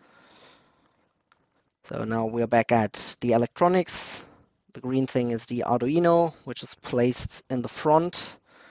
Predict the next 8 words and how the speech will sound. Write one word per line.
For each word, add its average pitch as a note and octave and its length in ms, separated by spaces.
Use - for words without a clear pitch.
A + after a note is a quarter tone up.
Both C3+ 180
of - 120
the C3 100
electric B2 380
motors D#3 440
are D3+ 280
added. C#3+ 480
Now A#2+ 340